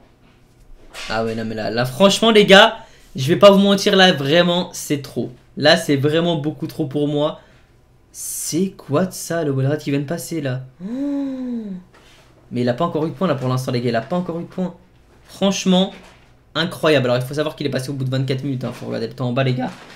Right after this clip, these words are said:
n'hésitez pas à regarder. Il a mis vingt-quatre minutes pour passer, euh, ce point. Euh, le wall, je pense qu'il a galéré au, je pense, hein, il a galéré au petit truc fin là, au wall ride fin, à mon avis, hein. Euh, mais bon là quand on voit le level,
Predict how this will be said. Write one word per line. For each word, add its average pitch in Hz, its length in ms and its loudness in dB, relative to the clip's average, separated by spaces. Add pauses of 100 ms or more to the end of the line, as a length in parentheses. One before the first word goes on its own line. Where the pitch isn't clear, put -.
(160)
n'hésitez - 260 -8
pas 120 80 0
à 117 40 0
regarder. 120 380 -2 (240)
Il 117 80 -4
a 120 40 0
mis 131 100 2
vingt-quatre 147 360 0
minutes 175 200 -2
pour 139 200 -6
passer, 143 460 -4 (320)
euh, 107 340 -4
ce - 220 -4
point. 151 460 -2 (440)
Euh, 113 160 -2
le 117 80 0
wall, 131 200 0
je - 80 -12
pense 226 180 0
qu'il 180 140 4
a 156 60 10
galéré 180 440 6
au, 147 1040 2
je 139 100 -6
pense, 131 280 -4
hein, 120 80 -6
il 120 100 -2
a 117 60 -2
galéré 127 240 -2
au 147 100 0
petit - 160 -8
truc - 200 -20
fin 117 200 -6
là, 117 80 -12 (600)
au 110 60 -14
wall 110 120 -6
ride 110 240 -6
fin, 123 260 -6 (140)
à 113 100 -8
mon 120 160 -2
avis, 120 300 -2
hein. 117 120 -8 (500)
Euh, 101 420 -8
mais 107 140 -8
bon 107 180 -10
là 110 100 -8
quand 113 140 -10
on 104 40 -8
voit 104 100 -8
le 107 100 -12
level, 117 520 -4